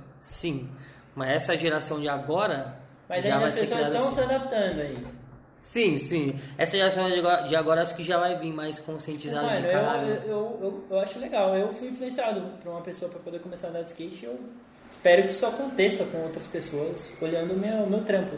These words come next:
Speaker 2: tá ligado? Mas às vezes a gente não tem muita noção. Eu mesmo não tenho tanta noção assim do quanto que eu consigo influenciar uma pessoa. E às vezes tem, tem pessoa falar comigo do nada, assim, que tipo, caramba, olha onde o meu conteúdo chegou. E eu fico, caramba, eu cons-,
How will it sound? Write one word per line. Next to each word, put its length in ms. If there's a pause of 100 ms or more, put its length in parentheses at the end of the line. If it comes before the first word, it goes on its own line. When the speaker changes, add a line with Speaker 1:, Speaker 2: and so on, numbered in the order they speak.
Speaker 2:
tá 60
ligado? 300 (580)
Mas 220
às 100
vezes 220
a 40
gente 140
não 120
tem 120
muita 200
noção. 500
Eu 160
mesmo 320
não 140
tenho 440
tanta 300
noção 300
assim 220
do 100
quanto 220
que 60
eu 60
consigo 320
influenciar 340
uma 120
pessoa. 440 (240)
E 40
às 80
vezes 180
tem, 160
tem 220
pessoa 280
falar 220
comigo 360
do 80
nada, 300
assim, 220
que 80
tipo, 280 (440)
caramba, 640 (180)
olha 240
onde 160
o 40
meu 220
conteúdo 400
chegou. 480 (480)
E 60
eu 40
fico, 200
caramba, 440
eu 80
cons-, 380